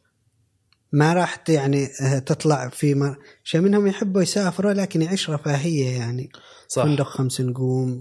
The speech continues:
Speaker 1: كافيهات، تاكسي، أشياء. هنا لا. أنت تركب هنا، أنا ركبت باص في أفغانستان من الصبح إلى الليل، وفي طرق وعرة.
Speaker 2: يا إلهي.
Speaker 1: في باص.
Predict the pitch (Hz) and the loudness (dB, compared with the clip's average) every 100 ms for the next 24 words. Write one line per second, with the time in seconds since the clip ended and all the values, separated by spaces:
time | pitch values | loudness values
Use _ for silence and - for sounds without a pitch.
0 | - 131 123 131 123 127 127 131 - - | -6 -6 -4 -6 -4 -4 -4 -6 -10 -20
1 | _ _ _ _ _ - - - - 127 | _ _ _ _ _ -2 0 -2 -2 -2
2 | 127 123 - 135 131 - 131 120 147 165 | -2 -4 -4 -4 -2 -2 -4 0 2 4
3 | 151 156 143 - _ _ _ _ _ _ | 4 2 -2 -16 _ _ _ _ _ _
4 | - 131 151 160 147 156 139 151 147 143 | -2 2 2 2 2 2 4 4 2 2
5 | 143 175 147 139 160 160 170 - 139 131 | 2 0 0 2 4 4 0 -4 -2 -2
6 | 139 143 139 - - 151 156 190 - - | 0 0 0 -2 0 2 2 0 -6 -20
7 | - - _ 147 147 139 - 185 185 156 | -20 -20 _ 4 4 2 2 2 4 4
8 | 170 180 170 143 123 117 - _ - - | 4 4 4 2 0 -6 -18 _ -18 0
9 | 151 147 190 185 160 170 156 151 127 113 | 2 6 6 6 4 4 4 0 -2 -6
10 | - _ _ 123 123 117 110 107 101 98 | -10 _ _ -2 0 0 -2 -4 -6 -10
11 | - - 151 156 135 - - | -10 2 4 4 2 -4 -8